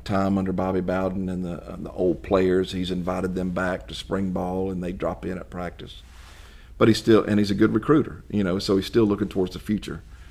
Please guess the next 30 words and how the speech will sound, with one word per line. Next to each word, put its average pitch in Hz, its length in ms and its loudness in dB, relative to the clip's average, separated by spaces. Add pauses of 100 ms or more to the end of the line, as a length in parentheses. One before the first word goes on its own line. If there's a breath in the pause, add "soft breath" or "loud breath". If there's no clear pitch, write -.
(320 loud breath)
And, 90 360 -2
um, 87 480 -6
you 123 120 2
know, 113 80 8
I'm 117 140 6
excited 90 400 0
to 90 60 -8
see 90 380 0 (160)
where 92 240 0
they 87 140 0
go. 87 380 -4 (1000 soft breath)
Everything 117 460 8
runs 113 260 6
in 98 100 0
cycles. 107 720 0 (100)
I'm 85 440 -8 (240)
glad 95 320 4
to 92 40 -4
say 98 240 4
that 95 200 2
now 95 320 2
because 90 340 -2
we're 87 100 -4
kinda 90 480 -2
hopefully 107 380 2
coming 95 320 0
out 95 160 0
of 92 80 -4
the 78 80 -6
bottom 90 380 -4